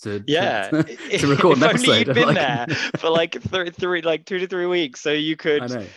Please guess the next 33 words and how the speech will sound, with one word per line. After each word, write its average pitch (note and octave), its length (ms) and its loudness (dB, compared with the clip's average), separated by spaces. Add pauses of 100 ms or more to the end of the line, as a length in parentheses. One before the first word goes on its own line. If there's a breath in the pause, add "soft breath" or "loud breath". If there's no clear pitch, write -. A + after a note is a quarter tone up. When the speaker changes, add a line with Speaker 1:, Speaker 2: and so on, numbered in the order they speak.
(220 loud breath)
Speaker 2:
you E3 120 -6
could F#3 140 -2
have E3+ 100 -2
found D#3+ 300 -2
out F3+ 220 -2
this, - 360 -12 (100)
but B2 220 -6 (280)
oh A#2 140 -10
well, G#2 200 -12
missed B2 240 -14
op-, - 100 -16
missed B2 220 -14
opportunity. G#2 600 -14
Speaker 1:
No, A#2+ 140 -6
I A2+ 60 -12
mean, B2+ 160 -4
you A2+ 80 -8
know, A2 180 -10
these G#2 120 -8
things G2+ 200 -16
Speaker 2:
Um, G2+ 60 -18
Speaker 1:
happen. G2 300 -20
Uh, A#2 260 -8
Speaker 2:
and B2 100 -8
now D#3+ 200 0
we D#3+ 100 0
have D3 140 -6
to C3+ 80 -10
go A#2+ 160 -4
back A2 380 -6 (180)
and A#2+ 160 -6
Speaker 1:
we A#2 80 -10
do. A2+ 240 -6